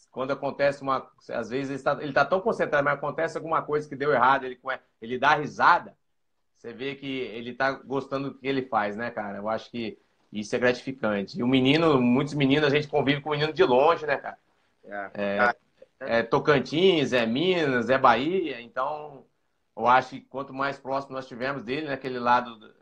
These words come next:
Speaker 1: é, do ser humano, né? Fazer
Speaker 2: É.
Speaker 1: que ele se sinta bem do nosso lado ali, que ele se abra pra gente,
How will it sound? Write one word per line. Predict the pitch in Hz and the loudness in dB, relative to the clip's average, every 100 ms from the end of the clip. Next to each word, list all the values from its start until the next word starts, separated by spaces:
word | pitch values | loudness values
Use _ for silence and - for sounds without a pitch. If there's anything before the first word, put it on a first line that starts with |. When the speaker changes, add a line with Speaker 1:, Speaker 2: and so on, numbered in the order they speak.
| 95 | -20
Speaker 1:
é, | 104 104 98 101 | -16 -16 -16 -20
do | 110 | -18
ser | - 139 | -4 0
humano, | 127 120 160 185 135 | 2 4 6 6 4
né? | 135 143 - _ _ _ - | -2 -4 -8 _ _ _ 0
Fazer | 107 101 123 | 0 0 -4
Speaker 2:
É. | 143 | -6
Speaker 1:
que | 147 | -8
ele | |
se | - - | -10 -8
sinta | 160 180 143 | -6 2 2
bem | 123 151 | 2 0
do | 143 | 0
nosso | 139 135 127 | 0 0 2
lado | 127 135 113 | 4 4 2
ali, | 113 139 | -6 -10
que | 139 | -10
ele | 131 | -12
se | - 123 | -8 -2
abra | 139 131 | -2 -2
pra | 131 113 | -6 -6
gente, | 110 135 - | -6 -10 -12